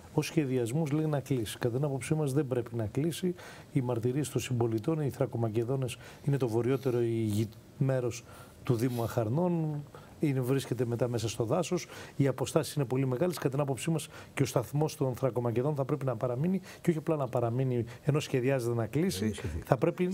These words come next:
Speaker 1: να ενισχυθεί κιόλας. Και η αλήθεια είναι, στα πλαίσια αυτά που είπε ο κύριος Κρικέτος, ότι δυσ-, υπάρχει πάρα πολύ μεγάλη δυσκολία και επαφιόμεθα και λέμε,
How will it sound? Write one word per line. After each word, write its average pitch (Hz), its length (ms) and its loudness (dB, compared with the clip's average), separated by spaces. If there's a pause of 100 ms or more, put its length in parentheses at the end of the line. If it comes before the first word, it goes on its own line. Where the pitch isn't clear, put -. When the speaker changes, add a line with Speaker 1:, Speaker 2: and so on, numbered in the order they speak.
Speaker 1:
να 147 240 4
ενισχυθεί 156 600 2
κιόλας. 117 420 -2 (220)
Και - 140 0
η - 20 4
αλήθεια 175 360 0
είναι, 156 240 2
στα - 200 2
πλαίσια 156 280 0
αυτά 147 120 0
που 147 60 -2
είπε 143 120 0
ο 135 40 2
κύριος 135 240 -2
Κρικέτος, 113 440 -4 (440)
ότι 139 220 0 (420)
δυσ-, 123 260 0
υπάρχει 147 320 0
πάρα 190 180 0
πολύ 160 220 0
μεγάλη 135 320 0
δυσκολία 117 560 0
και 135 280 -2 (300)
επαφιόμεθα 160 720 0
και 131 140 -2
λέμε, 143 360 0